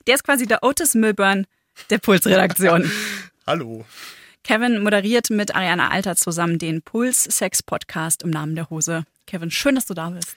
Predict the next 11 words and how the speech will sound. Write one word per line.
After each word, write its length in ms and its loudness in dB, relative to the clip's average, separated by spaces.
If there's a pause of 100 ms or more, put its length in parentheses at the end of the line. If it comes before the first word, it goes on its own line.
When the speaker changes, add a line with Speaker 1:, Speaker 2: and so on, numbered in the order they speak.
(120)
Speaker 2:
Schön, 280 2
ich 80 0
freue 180 2
mich 160 0
sehr. 240 4
Es 100 -2
wird 140 -6
bestimmt 320 -6
eine 240 -4
spannende 560 -6
Sex-Folge 760 -2